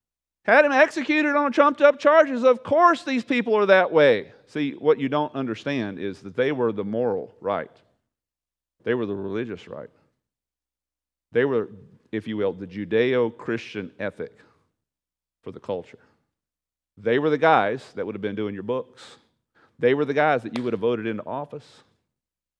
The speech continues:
They were the Republicans, can I say that? That's who they were.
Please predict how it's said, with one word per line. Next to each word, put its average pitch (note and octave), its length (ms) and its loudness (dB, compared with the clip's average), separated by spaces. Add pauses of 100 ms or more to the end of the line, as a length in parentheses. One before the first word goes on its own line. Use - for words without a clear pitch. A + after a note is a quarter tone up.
(420)
They B2 120 -4
were D#3+ 120 -4
the D3 80 -6
Republicans, C#3 1080 -10
can B2 160 -18
I B2 80 -18
say C#3+ 240 -14
that? F3 240 -16 (4000)
That's F3 360 2
who A#3 160 -2
they A#3+ 160 6
were. C#4 580 4